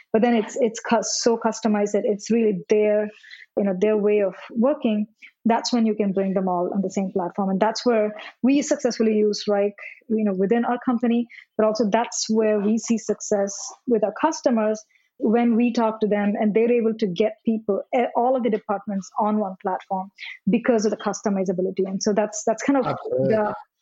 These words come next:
Speaker 2: Just,
Speaker 1: Yeah.
Speaker 2: just to jump in there, I'm, I'm curious on, on one, uh, one quick item, one quick question before we, we wrap up here, which is, you know, it's, you know, working at a company like Wrike, it's easy to get buy-in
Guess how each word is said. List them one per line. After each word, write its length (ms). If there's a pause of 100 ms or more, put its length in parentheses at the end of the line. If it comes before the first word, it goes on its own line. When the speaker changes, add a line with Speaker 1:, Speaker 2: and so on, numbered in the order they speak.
(120)
Speaker 2:
Just, 320
Speaker 1:
Yeah. 80
Speaker 2:
just 180
to 100
jump 300
in 200
there, 180
I'm, 320
I'm 160
curious 500
on, 280
on 300
one, 200
uh, 200
one 220
quick 260
item, 300
one 160
quick 200
question 400
before 340
we, 260
we 200
wrap 360
up 220 (100)
here, 240
which 240
is, 320 (560)
you 80
know, 80
it's, 180 (400)
you 140
know, 180
working 380
at 80
a 40
company 380
like 280
Wrike, 440
it's 240
easy 240
to 100
get 360
buy-in 680